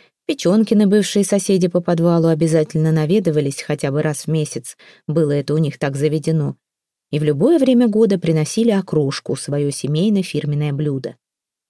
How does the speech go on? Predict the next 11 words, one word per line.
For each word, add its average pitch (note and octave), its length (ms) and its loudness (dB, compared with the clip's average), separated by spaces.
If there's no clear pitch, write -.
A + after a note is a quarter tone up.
Без E3 140 -4
кваса, D#3+ 400 -2
конечно, A3+ 500 2
исключительно F#3 640 -2
само D#3+ 320 -2
крошево — C#3+ 540 -2
но G3+ 180 0
все F3 280 0
по E3 160 0
высшему D3+ 440 -2
разряду. C#3+ 560 -4